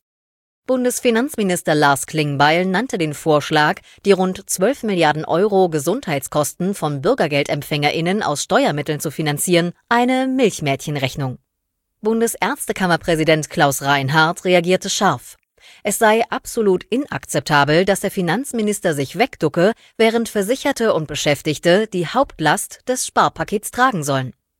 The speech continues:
Der G K V Spitzenverband hält die derzeitige Finanzierung für klar rechtswidrig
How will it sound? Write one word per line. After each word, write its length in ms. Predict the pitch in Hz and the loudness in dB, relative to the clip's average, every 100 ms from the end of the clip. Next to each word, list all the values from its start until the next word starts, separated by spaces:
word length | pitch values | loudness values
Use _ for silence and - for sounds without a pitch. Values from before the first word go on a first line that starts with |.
| _ _ _ 233 | _ _ _ 4
Der 220 | 226 226 | 4 4
G 120 | 254 | 0
K 140 | - | -4
V 220 | 247 185 165 | 0 0 0
Spitzenverband 920 | - 269 - 147 156 147 151 196 - | -2 -8 -8 -4 2 4 2 0 -4
hält 160 | 214 | -4
die 120 | 220 202 | -4 -2
derzeitige 580 | 185 277 214 180 160 | -2 -2 -4 -4 -4
Finanzierung 800 | 147 160 147 143 175 156 151 170 | -4 -2 -2 -2 -2 0 2 0
für 220 | 180 - 240 | 0 0 0
klar 500 | - 165 143 170 190 | 2 2 4 2 -2
rechtswidrig 760 | 202 - - 160 147 139 - | -4 -4 -4 -2 0 -2 -6